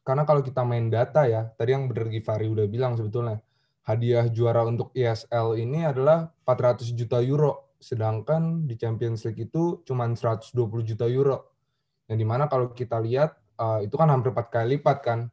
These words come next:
Dan kebetulan aku kan juga fans Arsenal kan seneng gitu dengernya kan. Kalau misal bisa juara, dapet duit banyak gitu, bisa beli pemain banyak kan.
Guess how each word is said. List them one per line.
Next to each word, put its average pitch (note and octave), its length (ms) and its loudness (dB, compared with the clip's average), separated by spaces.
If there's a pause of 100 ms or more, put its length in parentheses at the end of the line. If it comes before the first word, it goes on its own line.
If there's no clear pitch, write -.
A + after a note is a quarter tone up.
Dan A#2 220 -2
kebetulan B2 340 0
aku C#3+ 140 0
kan D#3 80 4
juga B2 240 0
fans A#2 180 0
Arsenal B2 460 -2
kan D#3 160 2
seneng C#3+ 320 4
gitu B2+ 180 2
dengernya B2+ 400 0
kan. A#2+ 220 0
Kalau A2+ 160 -4
misal A2+ 260 -4
bisa G#2+ 240 -2
juara, A2+ 400 2 (480)
dapet A#2 240 2
duit A#2 160 -2
banyak C#3+ 400 2
gitu, - 160 -4
bisa C3 240 4
beli B2 200 2
pemain A#2+ 200 0
banyak C3+ 400 6
kan. A#2+ 200 2